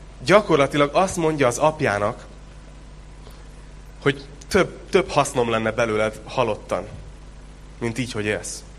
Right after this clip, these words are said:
Ennél nagyobb tiszteletlenséget elképzelni nem nagyon tudunk. És ez akkor nem az volt, hogy jó, hát ebben a családban ilyen dolgok történnek. Az egész közösség tudta ezt. Ezt a srácot mindenki lenézte. Olyan szégyent kapott a nyakába emiatt, amit tett,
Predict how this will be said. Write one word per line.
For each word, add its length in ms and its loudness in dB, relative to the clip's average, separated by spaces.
Ennél 320 4
nagyobb 220 2
tiszteletlenséget 960 2
elképzelni 840 0
nem 220 4
nagyon 300 2
tudunk. 340 -4
És 140 -4
ez 80 2
akkor 220 4
nem 120 6
az 120 4
volt, 140 0
hogy 80 -4
jó, 100 2
hát 140 4
ebben 160 2
a 60 2
családban 360 2
ilyen 140 4
dolgok 220 0
történnek. 480 0
Az 120 0
egész 320 4
közösség 500 -2
tudta 380 -2
ezt. 180 -10
Ezt 280 2
a 40 2
srácot 500 2
mindenki 640 2
lenézte. 600 -2
Olyan 300 6
szégyent 540 4
kapott 320 0
a 40 0
nyakába 480 2
emiatt, 420 2
amit 200 0
tett, 340 0